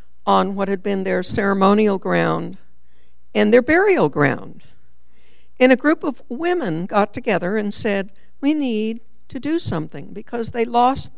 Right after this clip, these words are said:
they're, they're not a recognized tribe. So they didn't have any legal standing to stop the development. But they said, "We need to buy up some of our ancestral lands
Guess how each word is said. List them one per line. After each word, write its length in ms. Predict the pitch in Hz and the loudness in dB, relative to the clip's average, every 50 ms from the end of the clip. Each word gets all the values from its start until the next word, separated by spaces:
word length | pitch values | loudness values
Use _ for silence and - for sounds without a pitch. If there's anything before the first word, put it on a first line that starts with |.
| - - | -8 -4
they're, 240 | - 226 226 226 226 - | -2 0 0 0 -2 -4
they're 160 | - - 240 262 | -2 -2 -2 -2
not 240 | 262 277 294 320 | -2 -4 -4 -4
a 60 | 311 285 | -6 -6
recognized 880 | 247 240 233 233 - 254 233 233 214 202 196 202 208 208 214 - - | -4 -4 -4 -4 -6 -10 -12 -10 -8 -8 -8 -8 -8 -8 -10 -10 -10
tribe. 600 | - - 285 269 247 233 135 107 - - - 233 - - - - - - - - - - | -10 -10 -8 -8 -6 -6 -8 -10 -12 -12 -14 -14 -12 -12 -12 -12 -12 -12 -12 -12 -12 -8
So 180 | - - 247 | -2 2 4
they 100 | 233 247 | 4 4
didn't 280 | 247 240 269 285 339 311 | 2 2 0 -2 0 0
have 200 | 262 269 262 240 | 0 0 0 0
any 180 | 247 240 240 233 | 0 -2 -2 0
legal 320 | 226 220 233 233 233 214 | 0 0 0 2 0 -2
standing 560 | 202 - - - 226 226 226 220 208 196 190 185 | -2 -2 0 2 4 4 4 2 0 -4 -6 -8
to 120 | - 208 | -8 -8
stop 340 | - - - 185 160 - - | -6 -4 -2 -2 -4 -4 -6
the 80 | - | -10
development. 640 | 165 190 175 - 220 214 208 - - 156 - - - - - - - - - - - - - - - - - - - - - | -10 -8 -4 -2 0 0 -2 -4 -6 -8 -10 -10 -12 -14 -14 -14 -12 -12 -12 -12 -14 -14 -14 -14 -14 -14 -14 -14 -12 -8 -6
But 100 | - 240 | -4 -2
they 120 | - 277 240 | 0 0 2
said, 280 | - - 262 240 233 - - | 4 4 4 4 2 0 -6
"We 220 | 240 233 262 294 | -6 -2 0 0
need 380 | 320 339 269 233 226 233 240 233 - - - | 0 0 -2 -4 -4 -4 -4 -8 -10 -8 -4
to 400 | - - 240 226 220 208 208 214 - | -4 -2 0 0 -2 -2 -4 -6 -8
buy 480 | - 170 180 190 190 208 233 285 330 302 | -12 -6 -2 0 0 0 0 -4 -4 -4
up 300 | 247 190 180 185 - - | -4 -4 -4 -4 -6 -6
some 220 | - - 220 196 | -8 -6 -6 -6
of 120 | 208 202 214 | -6 -6 -6
our 220 | 196 185 185 190 - | -6 -8 -8 -8 -8
ancestral 840 | - 196 202 202 240 - - 202 175 170 - - - 180 165 165 165 | -8 -8 -8 -8 -8 -8 -6 -6 -6 -6 -8 -10 -12 -12 -10 -10 -8
lands 680 | 175 185 220 269 302 254 151 - 160 160 - - - | -6 -6 -6 -6 -6 -6 -8 -10 -10 -10 -12 -12 -12